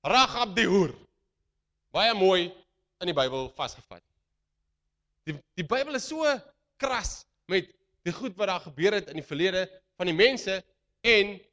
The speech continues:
selfs hierdie mense. Daai mense wat die Here ingenoem het in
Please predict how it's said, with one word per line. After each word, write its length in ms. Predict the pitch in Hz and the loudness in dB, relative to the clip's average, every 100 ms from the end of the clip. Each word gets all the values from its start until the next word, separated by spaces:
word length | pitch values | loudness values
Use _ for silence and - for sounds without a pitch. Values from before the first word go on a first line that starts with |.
| _ | _
selfs 380 | - 254 233 | -4 -2 -2
hierdie 180 | 240 247 | -4 0
mense. 380 | 220 175 143 95 - _ _ _ _ _ _ _ _ _ _ _ _ _ _ _ | 2 0 -2 -14 -18 _ _ _ _ _ _ _ _ _ _ _ _ _ _ _
Daai 180 | 180 262 | 2 6
mense 380 | 247 233 226 214 | 6 4 2 -2
wat 140 | 202 | -2
die 80 | 170 | 0
Here 320 | 214 226 220 - _ _ _ | 2 2 0 -6 _ _ _
ingenoem 540 | 220 202 - 185 254 226 | -6 -6 -4 -2 4 4
het 220 | - - _ _ - | 2 -8 _ _ -8
in 300 | 214 196 180 | -4 -4 -8